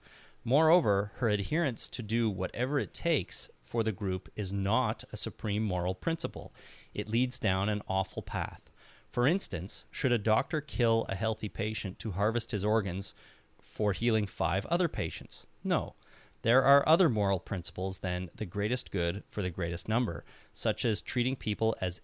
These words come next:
ends in themselves instead of merely means. Such untrustworthiness, lack of empathy, and her decision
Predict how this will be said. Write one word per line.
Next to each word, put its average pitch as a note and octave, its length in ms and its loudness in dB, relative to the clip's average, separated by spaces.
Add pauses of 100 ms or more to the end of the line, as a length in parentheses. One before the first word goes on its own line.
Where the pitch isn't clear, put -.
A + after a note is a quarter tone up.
ends C#3+ 320 2
in A2 80 0
themselves G2+ 680 0
instead G#2+ 380 -2
of G2+ 120 0
merely F2+ 380 -2
means. F2+ 640 -4 (680)
Such - 440 0
untrustworthiness, A#2 1080 0 (100)
lack G#2 280 0
of A#2 80 0
empathy, G#2 500 -2 (320)
and G2+ 140 -2
her G#2+ 100 2
decision A#2+ 720 0